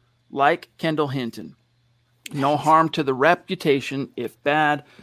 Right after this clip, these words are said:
Learn, uh, lean on the O C and D C. Seven, talking John Elway,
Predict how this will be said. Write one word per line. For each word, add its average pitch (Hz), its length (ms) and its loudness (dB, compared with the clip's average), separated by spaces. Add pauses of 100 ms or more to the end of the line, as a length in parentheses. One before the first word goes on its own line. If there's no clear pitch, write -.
(360)
Learn, 180 580 4
uh, 143 160 6
lean 190 380 0
on 143 260 2
the 131 140 0
O 143 100 4
C 139 240 -4
and 123 120 -4
D 123 180 -6
C. 113 400 -10 (300)
Seven, 165 680 0 (500)
talking 131 380 -6
John 127 240 -4
Elway, 117 360 -6